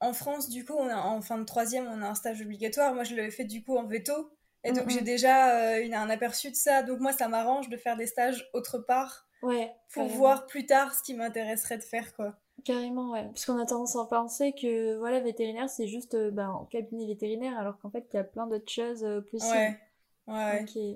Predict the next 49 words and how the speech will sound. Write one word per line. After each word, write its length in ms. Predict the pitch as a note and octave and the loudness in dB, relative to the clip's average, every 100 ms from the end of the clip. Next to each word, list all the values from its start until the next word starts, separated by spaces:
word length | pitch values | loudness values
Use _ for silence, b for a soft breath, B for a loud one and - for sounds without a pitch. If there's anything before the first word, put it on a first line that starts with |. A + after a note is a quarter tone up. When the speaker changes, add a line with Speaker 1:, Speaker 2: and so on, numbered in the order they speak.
| - - | -10 -2
Speaker 2:
Et 140 | A#3 | 0
toi, 140 | A3+ C#4+ | 6 6
t'as 140 | D4 | 6
bien 140 | G#3+ G#3 | 2 0
aimé 220 | G3+ F4+ | -2 0
tes 140 | G4 | 0
stages, 280 | C#4 D#4+ F#4+ | 0 -2 0
du 120 | D4 | 0
coup ? 80 | C#4+ | 0
Est-ce 120 | E4+ | -2
que 80 | - A#3 | -4 -8
tu 100 | - | -4
pourrais 140 | A#3+ | -4
nous 180 | A3+ A3 | -2 -4
en 80 | G3+ | -2
parler 260 | G3 G3+ G#3 | 0 -2 -2
un 100 | G#3 | -8
petit 180 | - | -12
peu ? 200 | - G#3+ A3+ b b - | -8 -8 -8 b b -2
Speaker 1:
Il 60 | B3+ | 6
y 40 | |
a 80 | B3 A3+ - | 6 4 -10
des 320 | - G#3 C4 | -14 -4 -2
choses 240 | C4 E4 F4 | 0 0 0
que 100 | D#4+ | -2
j'ai 280 | B3+ B3+ - _ _ | -2 -4 -8 _ _
aimées, 400 | - B3+ C4 D4 | -2 0 2 2
des 120 | D4 C4 | 2 0
choses 200 | D4+ D#4 | -2 -2
que 120 | D4+ | 0
j'ai 240 | D4+ D4+ | 2 2
pas 180 | C4+ C4 | 4 2
trop 200 | C4 C#4+ | 2 4
aimées. 360 | C4 C4 C#4 F4+ B B | 4 4 0 -2 B B
Speaker 2:
Bah 220 | B3+ A3+ | 6 8
ouais, 100 | B3 | 6
t'inquiète, 300 | E4 C#4+ C#4+ | 6 6 6
Speaker 1:
En 20 | |
f- 40 | D#4+ | 2
Speaker 2:
tu 120 | D4 | 0
peux 160 | C4+ C4+ | 0 4
tout 120 | D#4 | 4
dire. 200 | A#3 A3+ | 8 6
<laughs> 340 | G#4 F4+ D4+ C#4+ | 8 8 8 8
Speaker 1:
<laughs> 1300 | D#4+ - - C5 - F#4+ F#4 - C5+ D5 B4 - D4+ | 6 6 4 4 4 0 0 -4 2 2 0 -8 0
Parce 120 | D4 C#4 _ - | 2 2 _ -2
que, 300 | C4+ C4 B3 | 6 6 8
en 140 | B3+ | 4
fait, 420 | C4 E4 G4+ G4+ | 4 4 4 0